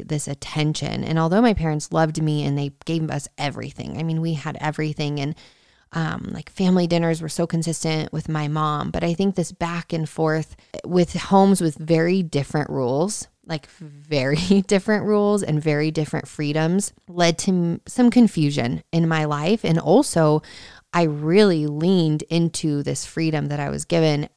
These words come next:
at my dad's home. And so I just, I embraced it. And it started with, like, two A M curfews. And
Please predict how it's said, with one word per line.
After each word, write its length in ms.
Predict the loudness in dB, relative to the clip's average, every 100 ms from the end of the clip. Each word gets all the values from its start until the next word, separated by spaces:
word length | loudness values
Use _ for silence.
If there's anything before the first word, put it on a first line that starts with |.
| -8
at 140 | -4
my 160 | -2 0
dad's 260 | 4 2 2
home. 300 | -4 -6 -6
And 200 | -2 -2
so 580 | -2 -2 0 0 -2 -4 -10 _ -12
I 760 | -8 -6 -6 -6 -6 -6 -8 -12 -6
just, 420 | -4 -4 -6 -12 _ _ _ -14
I 200 | -6 -2
embraced 600 | -2 0 0 0 -4 -8
it. 260 | -8 -10 -18 _ _ _ _ _ -2
And 320 | 0 0 0
it 100 | -2
started 400 | 0 2 2 2
with, 240 | 0 -2
like, 280 | -6 -8 -12 -10
two 280 | -4 2 2
A 180 | 4 2
M 180 | 0
curfews. 1120 | -2 -4 -6 -6 -6 -2 0 0 0 0 -4 -10 -12
And 760 | -10 -8 -8 -8 -8 -8 -10